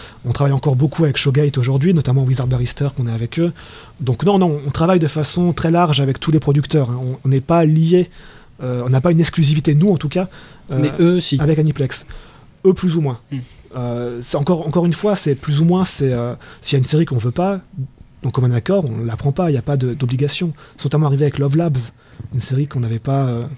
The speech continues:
Speaker 1: forcément l'intention de diffuser, et qu'on
Speaker 2: Mm.
Speaker 1: n'a pas diffusée alors qu'elle vient de, de chez Aniplex.
Speaker 2: D'accord.
Speaker 1: Donc, euh, voilà.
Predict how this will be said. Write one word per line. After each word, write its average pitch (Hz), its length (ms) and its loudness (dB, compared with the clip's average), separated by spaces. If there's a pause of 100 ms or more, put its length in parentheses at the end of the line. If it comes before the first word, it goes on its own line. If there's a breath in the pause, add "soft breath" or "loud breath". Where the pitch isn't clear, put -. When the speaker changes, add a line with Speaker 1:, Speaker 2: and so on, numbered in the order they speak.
(300)
Speaker 1:
forcément 139 320 -2
l'intention 131 400 -4
de 131 60 2
diffuser, 120 420 -6
et - 20 -2
qu'on 156 120 2
Speaker 2:
Mm. 120 40 0
Speaker 1:
n'a 117 80 -8
pas 135 120 -8
diffusée 127 340 -6
alors 143 160 -6
qu'elle 120 160 -10
vient 135 180 0
de, 123 140 -6 (640 loud breath)
de 127 100 -2
chez 131 140 -4
Aniplex. 131 480 -4 (240)
Speaker 2:
D'accord. 113 380 -6 (160)
Speaker 1:
Donc, 113 320 -8
euh, 113 260 -10 (180)
voilà. 107 220 -8